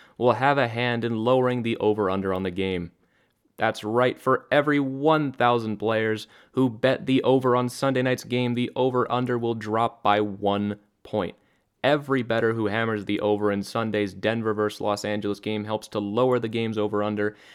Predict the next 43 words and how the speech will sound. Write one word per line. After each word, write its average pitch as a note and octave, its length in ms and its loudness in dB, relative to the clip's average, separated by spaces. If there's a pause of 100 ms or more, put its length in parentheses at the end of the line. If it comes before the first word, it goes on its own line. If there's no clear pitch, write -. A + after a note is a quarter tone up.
(120)
And G#2 100 -2
the F#2+ 60 2
best E3 380 4
part F3 240 4
is, F3 100 2
is C3 80 -4
that B2 220 4
even G3 320 0
as C#3+ 260 0
the C#3 140 0
line B2+ 420 0
lowers, A2+ 460 2 (200)
the B2 220 -2
odds B2+ 400 2
remain A2+ 460 -2
at A2+ 100 -2
even B2 240 -2
money. C#3+ 400 -2 (640)
That's B2+ 200 0
right, C3+ 160 6
you C#3 140 0
can D3+ 360 -4
double F3+ 280 4
your B2 220 2
money A2+ 320 -2
by A2 180 0
hammering G#2+ 800 -2 (160)
the G#2+ 240 -4
over. G2 360 0 (460)
And G2+ 80 -2
if - 60 -4
that's D3 220 2
not D3+ 120 2
enough C#3+ 220 0
excitement C3+ 420 -2
for C#3 80 -6
you, C#3+ 160 0
there C3+ 160 0
is C#3+ 140 0
a C#3 100 0
huge F#3 580 -4
title B2 280 0
fight A2 360 -2